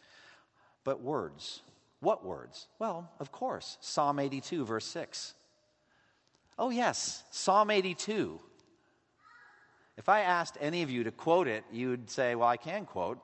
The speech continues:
'I said you are gods.'" That would be the only verse you know. It's not one of the famous Psalms, Psalm twenty-three. It's probably the most famous, and there are other famous Psalms as well. Not Psalm eighty-two. But to Jesus, every scripture is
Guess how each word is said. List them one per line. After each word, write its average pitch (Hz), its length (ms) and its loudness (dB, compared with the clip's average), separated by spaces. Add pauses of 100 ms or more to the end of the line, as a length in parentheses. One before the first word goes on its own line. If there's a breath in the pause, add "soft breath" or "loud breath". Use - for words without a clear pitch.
'I 113 100 -4
said 131 260 -4
you 123 120 -2
are 123 80 0
gods.'" 110 440 2
That 127 120 -4
would 175 80 -14
be 175 80 0
the 139 160 0
only 151 200 0
verse 139 320 -2
you 139 100 -2
know. 135 380 -2 (2000 loud breath)
It's 208 140 -2
not 277 160 6
one 254 100 4
of 254 60 2
the 240 60 2
famous 233 340 0
Psalms, 208 380 4
Psalm 196 220 2
twenty-three. 185 640 -4 (520)
It's - 180 -20
probably 117 240 0
the 82 40 -10
most 92 200 -8
famous, 110 300 -6
and 170 100 -4
there 156 80 2
are 127 60 0
other 131 140 2
famous 90 320 -8
Psalms 85 360 -8
as 87 120 -14
well. 101 300 -8 (220 soft breath)
Not 151 180 -4
Psalm 147 240 0
eighty-two. 95 500 -6 (680 loud breath)
But 135 120 -4
to 147 80 -4
Jesus, 156 400 -2
every 190 240 0
scripture 90 600 -6
is - 340 -10